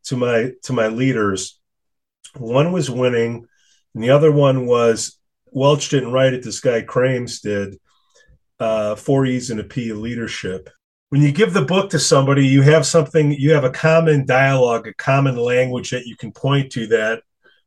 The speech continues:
it's not you saying it, it's the book saying it, and it makes sense, and it's something that we want to, uh, apply to the organization because it makes business sense.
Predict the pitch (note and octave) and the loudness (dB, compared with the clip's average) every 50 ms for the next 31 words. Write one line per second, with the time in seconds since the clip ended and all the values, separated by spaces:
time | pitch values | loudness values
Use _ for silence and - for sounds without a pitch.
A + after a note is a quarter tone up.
0 | _ _ _ - C3+ - - E3 D3+ C3 - - B2 B2+ D3+ F3 E3+ C#3 - - | _ _ _ -8 -8 -2 2 2 2 2 2 -2 0 0 0 2 0 -2 0 2
1 | C#3+ B2+ B2+ B2+ B2 B2 B2 B2 B2+ B2+ B2+ - _ _ - B2+ C3 C3 B2 B2 | 2 2 4 2 0 0 -2 -2 -2 -4 -8 -14 _ _ -6 -4 -4 -4 -4 -6
2 | A#2+ - - - - - _ _ - - - _ _ _ _ _ C3+ B2+ B2 F#2+ | -6 -8 -8 -8 -8 -12 _ _ -20 -20 -20 _ _ _ _ _ -6 -6 -6 0
3 | F#2 C#3+ E3+ F#3+ F#3 - - - - B2 A#2+ A#2+ A#2 A#2 A#2 A2+ A2+ A#2 A#2 - | 2 4 4 4 0 -4 -6 -4 -2 0 0 0 -2 -2 -2 0 0 0 0 0
4 | - _ _ A#2+ A#2+ A#2+ A#2+ B2+ B2+ B2 B2 B2 A#2+ - - - C3+ C3 C3 B2+ | -4 _ _ -2 -2 0 0 -2 -4 -4 -8 -8 -8 -8 -4 -2 0 0 0 -2
5 | - - A#2 A#2 A#2+ - - - - C3 B2 - - A#2 A2+ A2+ A2+ A#2 A2+ A2+ | -4 -8 -10 -10 -10 -8 -8 -4 -4 -4 -4 -4 -8 -8 -6 -6 -8 -10 -10 -12
6 | A2 G#2+ A2+ A#2 A#2 A2 A2 G#2+ G#2+ G#2 G#2 - - - - - - - A2 A2 | -10 -8 -8 -6 -6 -6 -4 -4 -4 -6 -6 -8 -10 -12 -16 -14 -8 -8 -6 -6
7 | A2 G2 F#2+ - A#2 G#2 G#2 A2 G#2+ G2+ - G#2+ G#2+ G2 F#2+ A#2+ C3 C#3 C3+ C3+ | -6 -8 -8 -10 -10 -8 -8 -8 -8 -8 -10 -10 -12 -10 -8 -4 -2 -2 -2 -2
8 | - - C3 B2 - _ _ _ _ _ _ _ _ - - A2+ A2 A#2 A2 A2 | -6 -8 -10 -10 -10 _ _ _ _ _ _ _ _ -6 -6 -4 -4 -6 -6 -6
9 | G#2 F#2+ - - _ A2+ G#2+ G2 F#2 G2 F#2+ F#2+ F#2 - - A#2 G#2+ G2+ - F3 | -8 -8 -12 -14 _ -12 -12 -12 -12 -12 -12 -12 -12 -10 -10 -10 -10 -10 -14 -14
10 | - - - - | -16 -16 -16 -16